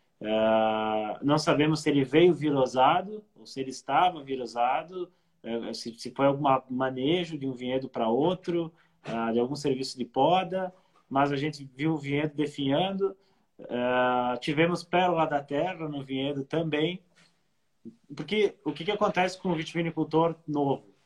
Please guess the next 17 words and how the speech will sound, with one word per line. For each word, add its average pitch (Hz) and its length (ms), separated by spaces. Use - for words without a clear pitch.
Tudo 226 200
é 254 40
novidade, 120 640
então 160 240
tudo 214 280
demora 175 400
muito 156 320
pra 120 120
entender 113 300
o 110 40
que - 80
tá 110 80
acontecendo. 98 640
Então 135 160
até 175 200
tu 196 120
entender, 170 720